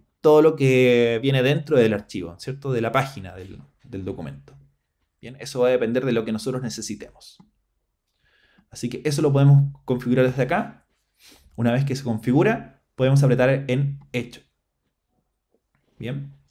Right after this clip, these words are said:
Ahora, si nosotros no queremos que otras personas puedan descargar este archivo, también lo podemos cambiar. Dentro del mismo panel que estábamos revisando,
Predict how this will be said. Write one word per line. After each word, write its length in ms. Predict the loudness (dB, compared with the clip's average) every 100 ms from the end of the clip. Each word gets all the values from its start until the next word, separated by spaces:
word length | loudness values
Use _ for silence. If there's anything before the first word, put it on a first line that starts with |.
| _ _ _ _ _
Ahora, 280 | -2 -2 -2 -10
si 160 | -6
nosotros 360 | -4 0 -2 0
no 540 | 0 2 0 -8 _
queremos 340 | 0 0 0 -2
que 100 | -2
otras 140 | -2
personas 420 | -8 -8 -8 -8
puedan 280 | -2 0 0
descargar 460 | -6 -4 -2 0 0
este 180 | 0 -6
archivo, 520 | 0 0 0 -2 -12 _ _ _ _ _ _ _ _ _ _ -4
también 300 | 2 2 2
lo 80 | 2
podemos 240 | 0 -2
cambiar. 480 | -4 -4 -4 -6 -16 _ _ _ _ _ _ _ 0
Dentro 340 | 0 2 4
del 140 | 4
mismo 200 | 2 0
panel 200 | 0 -2
que 80 | -4
estábamos 420 | -4 0 0 -2
revisando, 600 | -2 -2 -2 -4 -4 -14